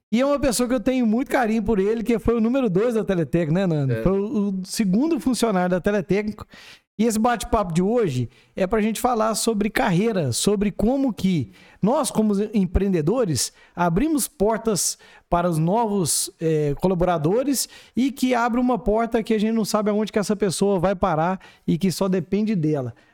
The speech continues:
Speaker 1: Mas, é, eu tô aqui pra falar com ele, então vou passar a palavra pra ele. Seja muito bem-vindo, Fernando. É um prazer
Speaker 2: Obrigado,
Speaker 1: te
Speaker 2: Pedro.
Speaker 1: receber aqui. Fiquei muito feliz de, de saber que você tava no Brasil, em Divinópolis, e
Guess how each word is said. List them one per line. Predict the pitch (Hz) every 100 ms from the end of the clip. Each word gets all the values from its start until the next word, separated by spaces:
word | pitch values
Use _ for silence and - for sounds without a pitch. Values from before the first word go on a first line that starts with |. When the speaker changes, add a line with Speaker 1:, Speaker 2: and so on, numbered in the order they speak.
| _
Speaker 1:
Mas, | 160 170
é, | 185 202 190
eu | 185 180
tô | 202
aqui | 175 214
pra | 208 196
falar | 190 185
com | 214
ele, | 226 247
então | 202 233
vou | 220
passar | 226 240 -
a | 202
palavra | 208 190 185 190
pra | 175 170
ele. | 220 214 - -
Seja | - 220 196
muito | 208 254 240
bem-vindo, | 214 180 220 185
Fernando. | 202 170 190 254 254 240 - -
É | 202
um |
prazer | 190 220 170 165
Speaker 2:
Obrigado, | 247
Speaker 1:
te | 226
Speaker 2:
Pedro. | 208
Speaker 1:
receber | 202 196 170 175
aqui. | 165 180 262 - _
Fiquei | - 196
muito | 196 311
feliz | 240 220 233 214
de, | 214
de | 185 156
saber | 147 185 170
que | -
você | 175
tava | 202 233 233
no |
Brasil, | 220 208 185 202
em | 220
Divinópolis, | 196 220 196 208 233
e | 220